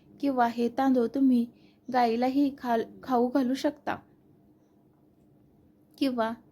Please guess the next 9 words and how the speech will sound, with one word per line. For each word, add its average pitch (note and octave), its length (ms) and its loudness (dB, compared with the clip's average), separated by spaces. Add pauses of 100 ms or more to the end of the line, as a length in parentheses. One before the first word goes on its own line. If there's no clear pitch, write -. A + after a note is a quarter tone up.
(140)
त्या A#3+ 100 -6
तांदळाचा A#3+ 540 -2
भात B3 200 0 (120)
बनवून C4 280 2 (420)
गाईला B3 320 0
तुम्ही B3 340 -2 (100)
खाऊ A#3+ 220 -2
घालू C4 280 0
शकता. D4+ 340 -4